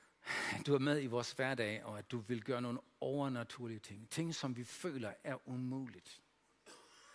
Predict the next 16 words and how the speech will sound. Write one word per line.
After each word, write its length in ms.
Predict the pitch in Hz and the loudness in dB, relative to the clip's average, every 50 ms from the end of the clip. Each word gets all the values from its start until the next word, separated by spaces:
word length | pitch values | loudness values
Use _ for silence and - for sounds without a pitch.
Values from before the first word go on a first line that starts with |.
| - - - - - - - - | -20 -20 -20 -20 -20 -14 2 6
Ting, 180 | - 180 160 | 6 6 6
som 160 | - 170 156 | 6 4 4
ikke 120 | 160 156 - | 4 4 4
kan 140 | - 156 147 | 2 2 2
lade 100 | 151 147 | 2 2
sig 240 | - 139 120 - | 2 0 -2 -2
gøre, 420 | - - 131 120 120 117 120 127 131 - - _ _ _ - - - - - - - | -2 -2 0 0 0 0 -2 -4 -6 -10 -14 _ _ _ -20 -20 -20 -20 -20 -12 -6
hvor 120 | - 120 | -4 0
vi 100 | 113 123 | 2 4
mærker, 440 | 120 117 113 113 117 123 120 - 123 | 4 4 6 6 6 4 4 2 0
at 320 | 113 - 123 - _ - | -2 -4 -6 -8 _ -6
du 280 | - 127 123 123 127 127 | -4 -2 0 0 0 0
vil 200 | 117 117 120 113 | 0 0 -2 -2
give 200 | - 165 175 175 | -2 -2 -2 -2
os 140 | 127 - - | -2 -4 -8
tingene. 340 | - 123 127 131 123 113 | -10 -10 -10 -8 -8 -10